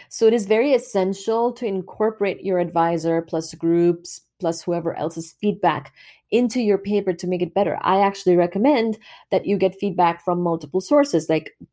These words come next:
you know, definitely, definitely your advisor if they're doing that, maybe some of your committee members, other,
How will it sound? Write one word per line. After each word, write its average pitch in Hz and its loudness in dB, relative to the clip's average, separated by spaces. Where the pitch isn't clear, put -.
you 170 0
know, 135 0
definitely, 175 -2
definitely 196 0
your 233 4
advisor 175 4
if 165 0
they're 165 4
doing 185 0
that, 165 2
maybe 180 0
some 190 -4
of 175 -6
your 170 0
committee 185 0
members, 175 2
other, 202 4